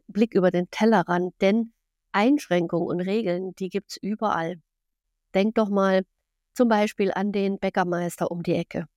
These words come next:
Der kann nicht einfach so Brot backen, wie er wollen würde. Hygienevorschriften, Zutatenregeln, alles ist super streng reguliert. Oder nimm den Schreiner, der sich mit teuren Materialkosten oder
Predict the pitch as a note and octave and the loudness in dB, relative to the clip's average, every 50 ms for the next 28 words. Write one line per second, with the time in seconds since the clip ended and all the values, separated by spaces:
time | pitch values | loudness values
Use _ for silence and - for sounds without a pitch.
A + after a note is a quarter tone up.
0 | _ _ - G3 F#3+ F3+ - - - A#3+ B3+ C4+ A3+ E3+ - - - E3 F3 F3+ | _ _ -4 -2 -2 -2 -2 -4 -2 0 2 2 2 0 -2 -4 -6 -6 -6 -6
1 | - F#3 E3+ - - - F3+ - _ - G#3 A#3 A#3+ - - F3 D#3+ - - G3 | -4 -6 -6 -6 -4 -6 -6 -6 _ -4 -2 -2 -2 -2 -4 -6 -6 -4 -2 -2
2 | G#3+ C#4+ - _ _ _ _ _ _ _ _ _ - F3+ G3 F#3+ - - - F3+ | -2 -2 -4 _ _ _ _ _ _ _ _ _ -6 -2 0 0 0 2 0 0
3 | F3+ F3+ - - A3+ E3 G3+ B3+ C4+ G#3+ F#3 F3+ F3+ E3+ E3 D#3 - - E3+ - | 0 -2 -4 -6 -4 0 2 2 4 2 2 -2 -4 -4 -4 -4 -4 -6 -8 -10
4 | _ _ _ _ - G3 F3+ - G#3+ A#3 A#3 A3+ G#3 - A3 G#3+ G#3 - - - | _ _ _ _ -6 -6 -4 -2 0 2 2 0 0 -2 -2 -4 -4 -4 -4 -4
5 | G3+ G3 - - - G#3 G3+ - - - B3+ A#3+ - A3 G#3+ G#3 G#3 - - G3+ | -4 -4 -4 -8 -8 -8 -8 -6 -4 -4 -4 -4 -2 -2 -2 -2 -2 -2 -2 -2
6 | G3 F#3 G3+ G#3 G#3 G3+ G3+ F#3+ F#3+ F#3 G3 G3 - _ _ _ _ _ _ _ | 0 2 2 2 2 4 2 2 2 2 2 0 -4 _ _ _ _ _ _ _
7 | _ _ - - F#3+ G#3+ A#3 B3 A#3+ - - - - F3+ - - - G#3+ G3+ - | _ _ -2 0 4 4 6 4 4 0 -4 -4 -4 -4 -2 -2 -4 -6 -4 -2
8 | G#3 G3+ - - - - F3 F3 F3+ F#3 F3+ F#3 F#3+ - A3 A3 G#3+ F#3+ F3 E3+ | -2 -4 -4 -4 -4 -2 -2 0 -2 -4 -4 -6 -6 -4 -2 0 0 0 0 -2
9 | - _ _ _ _ _ _ _ _ _ _ - G#3 G3+ G#3 G3 G3 G3 G3 _ | -4 _ _ _ _ _ _ _ _ _ _ -4 -2 0 2 2 0 -2 -4 _
10 | _ _ _ _ _ _ _ _ _ _ _ - G#3+ G#3+ A3+ G#3 G#3 G3 F#3+ - | _ _ _ _ _ _ _ _ _ _ _ -2 0 2 4 4 2 2 0 -4
11 | - - G3 G3+ G#3+ G3 D#3+ - F#3 - _ _ _ - F#3 F#3 F3+ F3+ F#3 F#3 | -8 -4 -2 0 0 0 0 -2 -4 -8 _ _ _ 0 2 2 2 2 0 -2
12 | F3+ - - - F3+ E3 - G#3 G#3+ G#3+ G#3 G#3+ G3+ F#3+ F#3 - - F#3 F#3 F#3 | -2 -4 -4 -4 -6 -4 -2 -2 -2 0 0 0 0 0 -2 -2 -2 -4 -2 0
13 | F#3 G3+ A3 G#3+ - - A3 G3+ G3 - - - G3 - - G3+ A3 A3 G#3+ G3+ | 0 0 -2 -2 -2 -2 -2 -2 -4 -4 -6 -8 -6 -4 -2 -2 -2 0 -2 -4